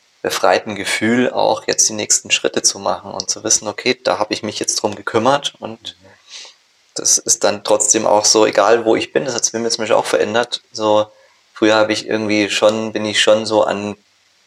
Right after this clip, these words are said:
Speaker 1: Kontakten und Menschenbegegnungen irgendwie gehangen, die halt so an einen Ort gebunden waren.
Speaker 2: Mhm.
Speaker 1: Erst als ich angefangen hatte, für eine internationale Firma zu arbeiten, wo die Menschen halt auf der ganzen Welt verteilt waren, hat sich das irgendwie so geweitet.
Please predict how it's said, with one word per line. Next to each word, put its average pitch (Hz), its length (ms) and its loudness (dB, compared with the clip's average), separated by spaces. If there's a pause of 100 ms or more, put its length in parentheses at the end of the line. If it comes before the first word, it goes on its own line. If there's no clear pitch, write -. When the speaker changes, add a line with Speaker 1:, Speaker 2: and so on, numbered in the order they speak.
(120)
Speaker 1:
Kontakten - 640 -6
und 98 240 -12
Menschenbegegnungen 107 920 -2
irgendwie 104 260 -4
gehangen, 107 460 -2
die 101 160 -4
halt 104 120 0
so - 120 0
an 98 100 -2
einen 101 160 -2
Ort - 220 -2
gebunden 95 460 -4
waren. 90 300 -4
Speaker 2:
Mhm. - 800 -16
Speaker 1:
Erst 90 220 2
als 92 120 4
ich 95 80 2
angefangen 101 420 -2
hatte, - 180 -2
für - 140 -4
eine 104 80 0
internationale 98 520 -2
Firma 131 320 4
zu - 160 0
arbeiten, 95 380 2
wo 98 60 -2
die 95 100 -6
Menschen 95 360 -2
halt - 180 -2
auf - 80 -10
der 98 100 2
ganzen 92 300 -2
Welt 101 160 -2
verteilt 95 400 -2
waren, 104 180 0
hat - 140 -2
sich - 160 -4
das - 160 0
irgendwie 101 240 -8
so 98 100 -4
geweitet. 101 560 0